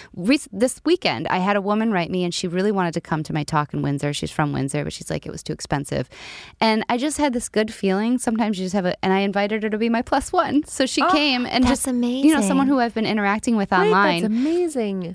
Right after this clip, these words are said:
Speaker 1: She's always been so supportive and lovely. And she was like, a s-, you know, I think she's in her sixties, just a beautiful woman named Terry. And she was so grateful. And we had an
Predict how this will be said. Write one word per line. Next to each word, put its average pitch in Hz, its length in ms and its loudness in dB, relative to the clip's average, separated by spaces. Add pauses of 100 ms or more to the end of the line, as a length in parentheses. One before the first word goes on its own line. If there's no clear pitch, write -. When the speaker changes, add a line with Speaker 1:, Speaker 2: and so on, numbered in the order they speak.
(140)
Speaker 1:
She's 240 200 0
always 196 200 0
been 165 140 -2
so 175 220 2
supportive 165 500 0
and 156 140 0
lovely. 156 320 2
And 180 100 0
she 214 140 -2
was 196 180 0
like, 220 220 0
a - 20 0
s-, - 300 -4 (100)
you 208 100 -2
know, 196 360 -2
I 180 60 -2
think 190 140 -2
she's 190 160 -4
in 185 100 -2
her 190 60 0
sixties, 190 480 -6
just 202 200 -4
a 190 260 -4
beautiful 196 440 0
woman 208 300 0
named 220 220 0
Terry. 214 400 2
And 208 180 -2
she - 140 -4
was 226 100 0
so 294 220 0
grateful. 233 460 0
And 254 80 0
we 226 100 0
had 240 140 2
an 202 100 -2